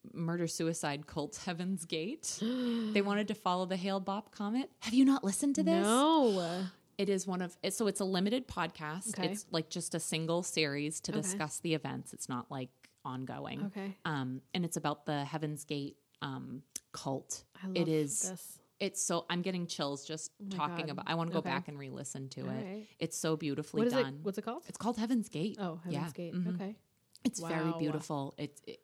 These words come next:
Speaker 1: it, he digs into the whole thing, and I, I can't recommend it enough.
Speaker 2: Nice.
Speaker 1: It's very powerful.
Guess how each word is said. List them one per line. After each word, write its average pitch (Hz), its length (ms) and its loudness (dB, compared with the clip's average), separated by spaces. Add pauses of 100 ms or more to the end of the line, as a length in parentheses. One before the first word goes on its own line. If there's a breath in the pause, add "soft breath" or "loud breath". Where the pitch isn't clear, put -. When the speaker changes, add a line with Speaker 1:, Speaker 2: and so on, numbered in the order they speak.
(100)
Speaker 1:
it, - 200 -18 (400 loud breath)
he 190 180 -2
digs 160 260 -2
into 156 160 -2
the 143 80 -4
whole 151 240 0
thing, 139 440 -4
and 127 300 -8
I, 135 180 -8
I 143 80 -6
can't 131 260 -6
recommend 127 380 -8
it 127 100 -8
enough. 117 320 -8 (180)
Speaker 2:
Nice. 165 180 -8
Speaker 1:
It's 208 140 -6
very 135 260 -2
powerful. 127 720 -8